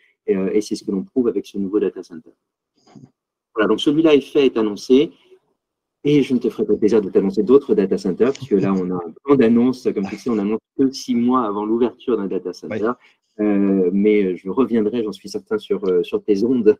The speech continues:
Speaker 1: <laughs> euh, prochainement pour annoncer, euh, de nouvelles ouvertures.
Speaker 2: Tout à fait. Euh, peut-être quand même juste une, une question par rapport à Bordeaux,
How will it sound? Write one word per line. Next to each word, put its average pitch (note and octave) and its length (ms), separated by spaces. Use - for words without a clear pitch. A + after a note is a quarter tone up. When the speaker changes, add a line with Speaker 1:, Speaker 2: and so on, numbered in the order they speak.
Speaker 1:
<laughs> - 340
euh, G#2 120
prochainement A#2+ 580
pour G2+ 220
annoncer, G2 460
euh, G2+ 60
de G2 120
nouvelles A#2 320
ouvertures. - 420
Speaker 2:
Tout C3+ 140
à D3+ 80
fait. G#2+ 220
Euh, B2+ 80
peut-être G3+ 280
quand G3+ 80
même G3+ 180
juste F#3+ 280
une, F#3+ 160
une F3 160
question - 320
par - 180
rapport D#3 260
à C#3 60
Bordeaux, D3 400